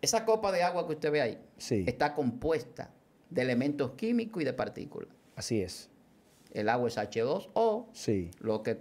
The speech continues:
Speaker 1: lo que hace el vidrio viene
Speaker 2: El
Speaker 1: de la
Speaker 2: cristal.
Speaker 1: arena, viene de una composición
Speaker 2: Sí.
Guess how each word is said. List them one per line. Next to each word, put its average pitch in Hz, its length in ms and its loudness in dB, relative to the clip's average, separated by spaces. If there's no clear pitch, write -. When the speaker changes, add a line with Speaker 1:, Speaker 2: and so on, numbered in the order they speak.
Speaker 1:
lo 113 160 0
que 113 100 -2
hace 117 200 -2
el 127 100 0
vidrio 170 440 0
viene 120 220 -2
Speaker 2:
El 120 60 0
Speaker 1:
de 120 60 0
la 127 80 2
Speaker 2:
cristal. 123 140 6
Speaker 1:
arena, 170 600 0
viene 143 220 0
de 175 80 -4
una 185 140 -4
composición 156 920 -4
Speaker 2:
Sí. 98 400 -2